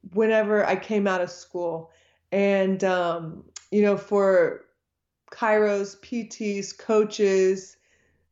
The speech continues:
O B gyns, whoever, midwives, doulas, midwives and doulas and O B gyns see more births, but still they have, like, nobody knows anything as far as women's health because I know they did not get this education, you know?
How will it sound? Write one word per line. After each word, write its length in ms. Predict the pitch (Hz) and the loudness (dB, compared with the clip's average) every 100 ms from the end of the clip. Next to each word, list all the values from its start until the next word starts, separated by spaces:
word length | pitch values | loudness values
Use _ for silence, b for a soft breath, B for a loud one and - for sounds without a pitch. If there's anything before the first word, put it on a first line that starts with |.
| - | 0
O 100 | 202 | 2
B 140 | 208 | 2
gyns, 760 | 202 196 190 185 185 190 - - | 2 2 2 0 -2 -6 -12 -12
whoever, 840 | 180 240 247 254 208 190 185 185 190 | 0 2 2 0 -2 -2 -2 -4 -6
midwives, 560 | 202 214 208 190 190 - | -2 -2 0 -2 -4 -6
doulas, 600 | 214 208 190 185 185 - - | 0 2 2 0 -4 -14 -4
midwives 400 | 233 254 208 196 | 0 2 2 2
and 160 | 190 | -2
doulas 380 | 180 190 190 185 | 0 2 2 -2
and 100 | 180 | -2
O 80 | 170 | -4
B 140 | 170 | -4
gyns 340 | 175 175 175 170 - _ | -2 -2 -2 -4 -16 _
see 320 | - - 233 | -18 -2 2
more 280 | 240 262 269 | 2 4 2
births, 380 | 262 262 285 - b b b b - | 2 0 -2 -6 b b b b -4
but 160 | 214 | -4
still 520 | - - - 254 214 | -4 -16 0 2 4
they 180 | 190 233 | 2 2
have, 220 | 247 240 - _ _ _ - | 2 -2 -6 _ _ _ -6
like, 260 | 202 - _ _ _ _ _ _ _ _ - 196 | -6 -6 _ _ _ _ _ _ _ _ -20 -6
nobody 540 | 214 262 311 330 311 | 0 2 4 2 0
knows 260 | 254 254 247 | 2 2 0
anything 420 | 285 320 247 196 | -2 -2 -4 -4
as 140 | 170 | -6
far 180 | - 185 | -4 -2
as 140 | 175 175 | -2 -4
women's 360 | 180 175 175 | -6 -6 -8
health 260 | - 156 160 | -4 -4 -2
because 240 | 208 214 | -2 0
I 60 | 214 | 2
know 260 | 220 247 | 2 2
they 100 | 226 214 | 2 0
did 180 | 202 | -2
not 260 | 196 190 165 | -4 -4 -2
get 180 | 185 180 | -6 -6
this 160 | 175 | -10
education, 840 | 180 170 165 - 214 214 - 151 165 | -8 -8 -10 -2 0 0 -2 -4 -2
you 120 | 175 | 2
know? 320 | 170 185 190 | 2 2 -2